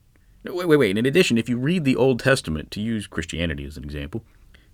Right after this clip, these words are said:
you'll notice that his followers are constantly complaining. He keeps showing them evidence of his powers, and then they stop defying him for a month or so, and then they start complaining again and lose their faith and defy him. Doesn't this entity have basic pattern recognition skills?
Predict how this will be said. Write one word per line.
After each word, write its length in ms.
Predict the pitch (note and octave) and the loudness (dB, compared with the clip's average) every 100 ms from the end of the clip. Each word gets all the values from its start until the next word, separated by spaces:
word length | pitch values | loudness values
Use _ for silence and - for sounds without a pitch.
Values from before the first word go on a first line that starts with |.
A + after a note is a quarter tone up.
| - | -2
you'll 160 | C#4+ | 4
notice 300 | A3+ E3 D#3+ | 6 6 6
that 120 | D3+ | 2
his 120 | C#3+ C#3 | 0 0
followers 440 | C3 A#2+ A#2 B2+ | 4 4 4 -2
are 60 | C3 | -4
constantly 580 | - A#2 G#2+ - F#2 | 0 4 4 2 -4
complaining. 720 | A#2 B2 C3+ C3+ C3 A#2 D#2+ - _ _ _ - - - | -4 -4 2 4 6 4 2 -2 _ _ _ -20 -20 -12
He 80 | E2+ | -10
keeps 240 | - - | -8 -6
showing 380 | - - G#2 F3+ | -4 0 4 6
them 100 | F3+ | 8
evidence 300 | E3+ E3 D3 | 8 8 4
of 80 | D#3 | 2
his 100 | D3 | 4
powers, 480 | A#2 G#2+ A2 G#2+ | 6 8 8 6
and 240 | F2 E2 D#2 | 2 -6 4
then 160 | A2+ | 6
they 100 | D#3 | 6
stop 220 | C#3+ D3+ C3+ | 8 6 6
defying 340 | A2 A#2+ B2 | 4 6 6
him 80 | A2+ | 6
for 140 | A#2 | 4
a 60 | A#2 | 4
month 400 | G#2 F2+ G2 F2 | 2 2 0 -2
or 80 | F2 | -2
so, 340 | F2+ F2+ F#2 | -2 -2 0
and 200 | F2+ F2+ - | -2 -6 2
then 220 | G#3+ A#3 | 4 6
they 120 | G3+ | 4
start 260 | D#3 D#3 D3+ | 4 6 6
complaining 520 | B2 - A2 B2+ A2 | 4 4 6 6 6
again 260 | F#2+ F2+ D#2+ | 2 0 0
and 100 | F2 | 2
lose 220 | A#2+ A#2+ | 4 6
their 160 | B2+ | 6
faith 340 | A#2 G2+ G#2 G#2 | 6 6 6 6
and 100 | G#2 | 4
defy 360 | G#2+ A2+ F#2 | 4 4 2
him. 240 | E2 D2 D2+ _ _ _ _ _ _ _ _ - | 0 -10 -16 _ _ _ _ _ _ _ _ 4
Doesn't 300 | F3+ A#3 C4 | 6 8 8
this 180 | B3+ F#3+ | 6 4
entity 340 | D3+ G3 G3 | 4 4 2
have 260 | C#3 G#2 - | 2 -2 2
basic 340 | A2+ C#3+ F2 | 2 2 -2
pattern 300 | - A#2 D#3+ | 6 6 8
recognition 480 | F3 - F3+ F3+ F#3 | 2 2 0 2 0
skills? 420 | - G3+ G3 G3 | 4 4 4 -2